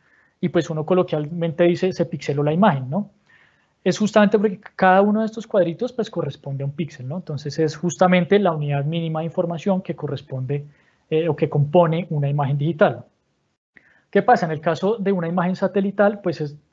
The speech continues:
es, pasa lo mismo que en una fotografía, ¿sí? En este caso,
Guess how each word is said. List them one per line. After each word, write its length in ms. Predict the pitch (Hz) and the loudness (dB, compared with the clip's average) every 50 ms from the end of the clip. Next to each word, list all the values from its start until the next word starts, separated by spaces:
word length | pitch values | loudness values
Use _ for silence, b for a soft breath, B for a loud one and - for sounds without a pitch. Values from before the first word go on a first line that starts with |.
| _ _ | _ _
es, 120 | - 175 170 | -6 -6 -4
pasa 320 | - - 175 160 - 185 | 0 0 0 2 4 2
lo 100 | 190 202 | 2 2
mismo 280 | 185 170 165 165 165 165 | 2 0 -2 -4 -4 -4
que 100 | - 185 | -4 -4
en 40 | |
una 180 | 165 151 147 143 | -4 -4 -4 -6
fotografía, 640 | 143 175 - 180 170 160 147 139 143 196 135 117 - - | -6 -4 -2 0 0 0 0 0 -2 -4 -6 -8 -10 -14
¿sí? 120 | 180 175 | -14 -12
En 120 | 156 139 | -10 -10
este 200 | 135 131 - 147 | -12 -12 -12 -12
caso, 280 | 143 - 151 139 143 - | -8 -8 -8 -8 -10 -14